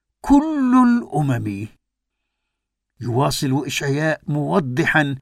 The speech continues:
ما يعنيه ذلك فيقول: "وتسير شعوب كثيرة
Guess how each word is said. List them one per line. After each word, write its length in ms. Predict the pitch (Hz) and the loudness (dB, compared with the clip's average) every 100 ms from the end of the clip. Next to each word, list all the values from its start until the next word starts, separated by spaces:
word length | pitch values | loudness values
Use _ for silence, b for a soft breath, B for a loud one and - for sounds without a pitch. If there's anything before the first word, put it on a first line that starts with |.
| _ _ - | _ _ -2
ما 180 | 160 170 | 0 2
يعنيه 720 | 165 147 135 196 165 151 143 | 2 2 4 4 4 4 4
ذلك 500 | 143 185 180 175 170 | 2 4 4 4 0
فيقول: 760 | - 156 147 135 196 262 269 196 _ _ _ _ _ _ _ - | -2 -2 -2 2 4 6 4 2 _ _ _ _ _ _ _ -10
"وتسير 760 | 113 135 - - 135 127 135 | -6 -4 -4 0 2 2 0
شعوب 680 | 131 131 117 143 131 131 127 | 0 -2 -2 0 0 0 -2
كثيرة 880 | - 139 - 143 131 135 135 139 | -6 -8 -4 -2 0 -2 -2 -4